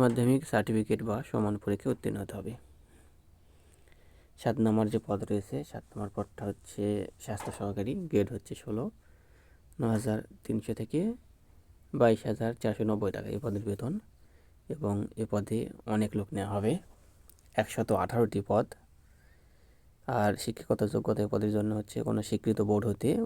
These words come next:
উচ্চ মাধ্যমিক সার্টিফিকেট বা সমান পরীক্ষায় উত্তীর্ণ হতে হবে। আট নম্বর পদটা হচ্ছে ড্রাইভার। গ্রেড হচ্ছে ষোলো, বেতন নয় হাজার তিনশো থেকে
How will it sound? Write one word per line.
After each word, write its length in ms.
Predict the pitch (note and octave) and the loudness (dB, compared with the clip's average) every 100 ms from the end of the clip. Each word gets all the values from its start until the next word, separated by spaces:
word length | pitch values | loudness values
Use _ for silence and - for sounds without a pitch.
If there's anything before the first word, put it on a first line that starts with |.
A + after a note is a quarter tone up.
| - | -2
উচ্চ 180 | A2 - A2 | -2 0 2
মাধ্যমিক 320 | G2+ B2+ C3 B2 | 2 2 0 0
সার্টিফিকেট 460 | G2+ G2+ G2+ F#2+ G2+ | -2 -4 -6 -6 0
বা 100 | G2+ - - - - - - - - - - | 0 -2 -8 -20 -20 -20 -20 -20 -20 -20 -2
সমান 280 | C#3 A#2+ A2+ A2+ | 2 4 2 0
পরীক্ষায় 340 | A2 - C3+ C3+ | -2 -2 -4 -2
উত্তীর্ণ 260 | - A2+ G#2+ | 0 0 0
হতে 120 | - | -4
হবে। 160 | - - C3 - - - - - - - - - - - - | -10 -12 -14 -20 -20 -20 -20 -20 -20 -20 -20 -20 -20 -12 -4
আট 80 | G2+ | -4
নম্বর 180 | - G#2 - | 0 -2 -2
পদটা 200 | A2+ - | -6 -8
হচ্ছে 140 | G2+ G2 | -4 -4
ড্রাইভার। 360 | G2 G2 G2+ A2+ - - - | 0 0 0 -2 -6 -16 -4
গ্রেড 140 | - G2+ | 0 0
হচ্ছে 160 | G2 - - | -2 -4 -2
ষোলো, 200 | G#2 B2 D#3+ | 0 0 -2
বেতন 260 | - G#2 D#3 - - - - - - - | -2 -2 -4 -6 -16 -20 -20 -20 -14 0
নয় 80 | A#2 | 4
হাজার 140 | A2 | 4
তিনশো 200 | A#2 A2 A#2+ | 4 2 0
থেকে 140 | A#2+ | 2